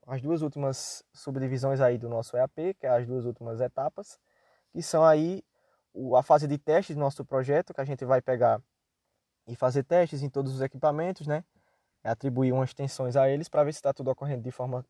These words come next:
correta direitinho. E a última etapa, né, é a ligação, né, energização do nosso sistema pra ele poder entrar em funcionamento. E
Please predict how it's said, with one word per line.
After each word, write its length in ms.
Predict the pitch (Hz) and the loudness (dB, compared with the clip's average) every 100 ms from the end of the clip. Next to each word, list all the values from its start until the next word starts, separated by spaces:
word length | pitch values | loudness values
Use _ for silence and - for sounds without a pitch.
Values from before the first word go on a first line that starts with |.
| _ | _
correta 340 | 123 127 113 | -4 -4 -4
direitinho. 480 | 120 139 147 180 233 _ _ _ _ _ _ _ _ - | -6 -6 -6 -8 -10 _ _ _ _ _ _ _ _ 0
E 120 | 208 | 6
a 80 | 233 | 6
última 420 | 190 185 - 226 | 6 2 -2 -2
etapa, 540 | 202 - 156 170 269 285 _ _ _ | 0 6 6 6 -2 -10 _ _ _
né, 160 | 131 180 - _ | -4 -4 -6 _
é 100 | - | 2
a 160 | 139 135 | 4 6
ligação, 560 | 139 208 202 - 175 208 | 4 4 2 4 0 2
né, 140 | 165 | 0
energização 640 | 165 170 151 151 147 143 | 0 0 4 4 4 -2
do 80 | 135 | 0
nosso 180 | 131 135 | 0 -2
sistema 400 | 175 - 165 202 | -10 -8 -6 -2
pra 160 | 175 | 0
ele 100 | 147 | 0
poder 400 | 143 139 127 123 - | 0 -2 0 0 -4
entrar 240 | 135 131 | -6 -2
em 60 | 127 | -2
funcionamento. 760 | - 135 139 185 170 160 269 - _ _ _ _ _ | -4 -6 -4 -2 0 -2 -6 -20 _ _ _ _ _
E 500 | 160 180 214 233 247 | -2 0 2 2 -2